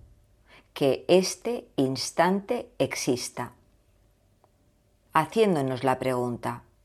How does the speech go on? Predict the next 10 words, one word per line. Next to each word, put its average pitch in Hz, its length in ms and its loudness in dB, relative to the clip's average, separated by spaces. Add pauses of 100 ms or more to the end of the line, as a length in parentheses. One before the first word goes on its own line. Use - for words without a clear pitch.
(580)
¿para 190 400 4
qué - 400 -4
me 156 200 0
está 156 420 -2
pasando 127 760 -2 (240)
lo 143 320 6
que 143 160 2
me 135 120 0
está 147 400 -2
pasando? 113 680 -4